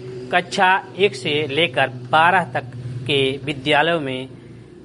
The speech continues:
दिनांक दो जनवरी से लेकर चार जनवरी तक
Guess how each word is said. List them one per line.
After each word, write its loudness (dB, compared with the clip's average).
दिनांक 0
दो 6
जनवरी 2
से -2
लेकर 2
चार 0
जनवरी -4
तक -4